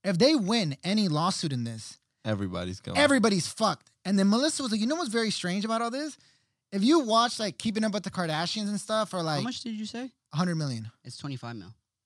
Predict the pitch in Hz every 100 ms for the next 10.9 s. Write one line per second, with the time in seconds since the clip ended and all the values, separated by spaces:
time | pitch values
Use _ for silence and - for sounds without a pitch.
0 | _ - 180 160 139 175 156 160 196 220
1 | 117 110 _ _ - 170 160 185 247 233
2 | _ 127 127 147 _ _ _ _ 117 127
3 | 131 143 123 131 123 127 - 202 208 160
4 | 220 220 202 - 190 233 233 277 269 254
5 | 220 214 185 160 143 240 285 269 233 220
6 | 190 - 127 101 _ _ _ _ _ _
7 | _ _ _ _ _ _ _ _ _ _
8 | - - 277 339 330 254 254 233 180 -
9 | 233 254 226 175 185 - 220 214 220 -
10 | _ _ _ _ 127 202 214 226